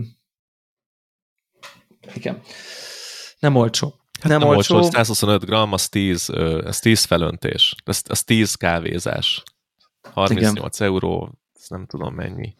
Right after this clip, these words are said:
Speaker 2: Ö,
Speaker 1: Hát négy euró,
Speaker 2: ez
Speaker 1: mondjuk ezer.
Speaker 2: tizennégy ezer forint,
Speaker 1: Ö,
Speaker 2: tehát
Speaker 1: ezerötszáz forint.
Speaker 2: ezernégyszáz forint per, ö, ital lesz. Szerintem ez, ö, ez, ez ennyire extra kávéból szétporciózva, lefogyasztva, egész évre beosztva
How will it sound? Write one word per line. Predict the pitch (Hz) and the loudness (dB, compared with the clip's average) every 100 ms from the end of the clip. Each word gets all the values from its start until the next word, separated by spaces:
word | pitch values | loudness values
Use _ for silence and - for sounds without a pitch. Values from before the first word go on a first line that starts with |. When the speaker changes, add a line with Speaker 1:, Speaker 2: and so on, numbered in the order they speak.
| - - - - - _ _ | -20 -20 -20 -20 -20 _ _
Speaker 2:
Ö, | - 82 78 80 - - - | -4 -2 0 -2 -4 -8 -10
Speaker 1:
Hát | 151 - - - | -10 -10 -12 -6
négy | 131 120 127 | 0 2 4
euró, | 139 127 | 4 4
Speaker 2:
ez | 123 120 | 4 4
Speaker 1:
mondjuk | 117 107 | 2 4
ezer. | 95 | 2
Speaker 2:
tizennégy | 107 90 90 | 2 2 2
ezer | 87 82 87 | 0 0 -2
forint, | - 98 95 | 0 2 2
Speaker 1:
Ö, | - | 4
Speaker 2:
tehát | 87 | 4
Speaker 1:
ezerötszáz | 139 123 117 - | 4 4 2 2
forint. | 110 | 2
Speaker 2:
ezernégyszáz | 104 107 113 90 - 87 - - 82 85 | 2 2 0 -2 -2 -2 -2 -8 -8 -8
forint | - 85 85 - | -6 -4 -4 -6
per, | - 85 85 - | -4 -2 -4 -6
ö, | - - | -6 -4
ital | - - 80 78 - - | -4 -4 -2 -2 -4 -6
lesz. | - - 62 - - - - - | -8 -8 -6 -6 -6 -8 -12 -14
Szerintem | - - - 85 | -8 -8 -4 -4
ez, | 82 82 78 | -2 -2 -2
ö, | 80 80 78 - _ - - _ _ _ _ _ - - - - - _ _ _ _ | 0 -2 -4 -12 _ -20 -20 _ _ _ _ _ -20 -20 -20 -20 -20 _ _ _ _
ez, | - - | -18 -10
ez | - - - 95 | -8 -4 -2 0
ennyire | 85 85 82 | 0 0 0
extra | - - - 82 | 0 -4 -6 -4
kávéból | - 82 85 82 82 82 82 - | -2 -2 -2 -2 -2 -2 -2 -4
szétporciózva, | - - 92 - 92 85 - 90 90 90 | -2 0 0 0 0 0 0 0 2 0
lefogyasztva, | 85 - 87 95 - - | -2 -2 -2 -2 -2 -2
egész | 87 85 - | 0 -2 -4
évre | - 98 | -6 -4
beosztva | 95 95 104 - 113 110 | -2 -2 -4 -6 -4 -4